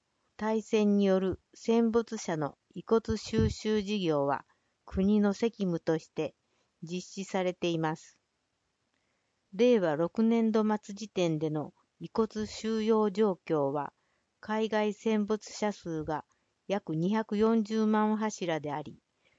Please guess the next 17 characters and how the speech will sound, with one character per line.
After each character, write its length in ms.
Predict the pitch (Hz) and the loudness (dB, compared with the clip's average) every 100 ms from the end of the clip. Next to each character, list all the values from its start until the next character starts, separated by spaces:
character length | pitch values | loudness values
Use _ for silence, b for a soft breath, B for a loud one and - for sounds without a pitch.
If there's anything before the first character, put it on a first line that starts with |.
| _ _ | _ _
未 120 | 180 180 | -4 -4
収 340 | - 220 214 | -2 -2 2
容 300 | 214 208 202 | 4 4 2
遺 100 | 180 - | -2 -4
骨 140 | 214 - | -4 -4
総 320 | - 233 202 | 0 2 2
数 280 | - - 160 | -2 -12 -10
は 340 | 151 156 - - _ _ _ _ | -4 -4 -4 -14 _ _ _ _
約 300 | 190 196 165 | -4 -4 -6
百 340 | 165 185 220 208 | -8 -8 -6 -4
十 280 | 196 220 | 2 4
二 160 | 220 220 | 4 2
万 340 | 214 214 190 | 0 0 -2
柱 400 | 190 214 190 165 | -6 -10 -6 -8
と、 240 | - 139 - _ b b b | -6 -8 -8 _ b b b
戦 380 | _ 202 196 180 | _ -2 0 2
後 280 | 170 170 | 2 0